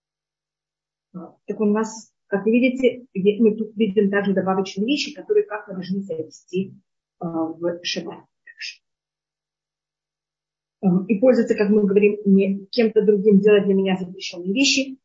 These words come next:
я не имею права в шаббат. Да, ну, я сказала, я не, э, Илюй Нешама, блюдо бат Герци.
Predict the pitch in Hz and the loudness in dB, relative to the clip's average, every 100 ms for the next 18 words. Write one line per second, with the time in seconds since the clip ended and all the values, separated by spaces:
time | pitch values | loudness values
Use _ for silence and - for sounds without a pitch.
0 | - 196 202 196 185 180 180 165 170 - | -4 2 6 6 6 2 -2 -6 -6 -10
1 | 196 262 381 415 - _ _ _ _ _ | -6 0 0 -2 -8 _ _ _ _ _
2 | _ _ _ _ _ _ 170 165 147 - | _ _ _ _ _ _ -12 -12 -16 -20
3 | _ _ _ _ _ _ 180 165 - 190 | _ _ _ _ _ _ -6 -6 -2 2
4 | 196 196 180 196 202 196 - 202 220 196 | 2 2 2 2 0 -4 -2 0 2 0
5 | 196 - 175 175 175 175 _ _ _ - | -2 -8 -6 -2 -2 -4 _ _ _ -14
6 | 175 175 _ _ _ _ - 208 226 220 | -12 -12 _ _ _ _ 2 4 4 6
7 | 240 214 185 190 196 254 330 - _ _ | 6 4 0 2 2 2 0 -4 _ _
8 | _ _ - 180 202 247 262 254 254 180 | _ _ -2 4 6 4 4 2 0 0
9 | 202 202 - 185 180 170 - | 0 0 -6 0 0 0 -12